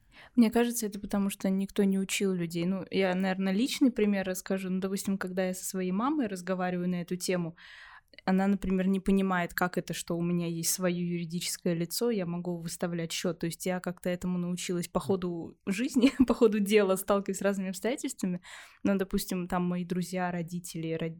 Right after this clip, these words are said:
друзья моих родителей, они просто, ну, их никто не научил, что так можно вообще делать. Они привыкли, что за них это всегда делает работодатель,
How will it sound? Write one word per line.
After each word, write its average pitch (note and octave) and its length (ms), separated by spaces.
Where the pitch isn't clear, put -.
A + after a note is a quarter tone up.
друзья E3+ 560
моих F3 340
родителей, F3+ 560
они F3+ 140
просто, F#3 400
ну, F3+ 340
их G3 180
никто G3+ 200
не G3 120
научил, F#3+ 400
что - 180
так E3+ 200
можно F#3+ 360
вообще F3 280
делать. F#3+ 320
Они F3 100
привыкли, G3+ 400
что - 160
за F3 140
них G#3+ 180
это F3+ 120
всегда E3+ 280
делает F3 360
работодатель, E3 800